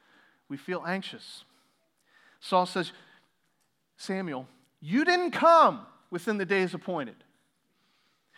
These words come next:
You didn't come, Samuel. I waited and I waited and you didn't come." In other words, Saul is growing anxious because God is not operating on the timetable that Saul is operating on. Have you ever been through that?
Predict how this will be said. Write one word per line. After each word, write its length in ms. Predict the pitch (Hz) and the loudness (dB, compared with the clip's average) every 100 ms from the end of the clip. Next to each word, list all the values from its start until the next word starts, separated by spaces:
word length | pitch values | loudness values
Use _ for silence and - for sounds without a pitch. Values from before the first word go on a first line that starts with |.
| - | -2
You 120 | 285 | 2
didn't 220 | 339 330 | 4 4
come, 260 | 262 339 349 | 8 10 10
Samuel. 320 | - 320 294 - | 6 2 2 6
I 100 | 277 | 8
waited 600 | 277 233 330 359 359 302 | 8 6 6 8 6 4
and 160 | 233 254 | 4 6
I 100 | 262 | 6
waited 560 | 226 269 349 339 311 | 6 4 6 6 4
and 180 | 254 262 | 2 2
you 120 | 254 | 2
didn't 240 | 262 339 320 | 2 2 2
come." 300 | 330 320 - | 6 8 6
In 80 | 254 | 4
other 160 | 285 330 | 4 2
words, 360 | 302 277 226 - - | 2 2 0 -8 -14
Saul 440 | - 285 302 294 | 0 6 8 8
is 140 | 277 - | 4 0
growing 340 | 254 247 240 | 0 0 0
anxious 480 | 220 262 262 226 - - - | 0 0 -2 -6 -8 -10 -4
because 300 | 233 254 175 | -2 -2 -4
God 480 | 151 233 285 220 208 - - | 4 6 10 8 6 -2 -6
is 180 | 196 | 0
not 180 | 233 220 202 | 4 6 6
operating 560 | 240 - 247 226 226 | 2 2 0 0 0
on 100 | 214 | 0
the 80 | 196 | 0
timetable 760 | 190 240 254 269 233 208 185 175 | -2 0 0 0 -2 -2 -2 2
that 200 | 190 - | 2 2
Saul 380 | - 294 262 | 4 6 8
is 120 | 196 160 | 6 4
operating 480 | 156 156 139 120 | 2 2 -6 -8
on. 140 | 117 - | -12 -14
Have 1400 | - _ _ _ _ _ _ _ _ _ _ _ _ - | -18 _ _ _ _ _ _ _ _ _ _ _ _ -2
you 60 | |
ever 120 | 165 175 | -2 0
been 180 | 196 | -2
through 180 | 185 196 | -2 2
that? 260 | 190 214 | 6 6